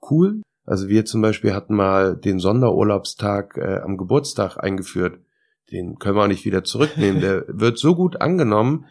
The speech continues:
Speaker 1: weil ich meinen besonderen Tag sowas von bewusst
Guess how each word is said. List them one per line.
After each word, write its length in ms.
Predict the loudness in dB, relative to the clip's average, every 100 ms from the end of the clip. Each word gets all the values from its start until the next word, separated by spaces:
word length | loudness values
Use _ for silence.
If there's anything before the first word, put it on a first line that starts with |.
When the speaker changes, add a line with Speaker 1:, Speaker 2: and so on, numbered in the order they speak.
| _ _ _
Speaker 1:
weil 160 | 0 2
ich 160 | 2 2
meinen 680 | 2 4 4 2 0 -4 _ _ _ -4
besonderen 540 | 0 2 2 2 0
Tag 300 | 0 -4 -6
sowas 680 | -8 -4 0 2 0 -2 -12
von 500 | -4 -2 -2 -4 -8 _ 0
bewusst 680 | 2 4 0 0 -8 -14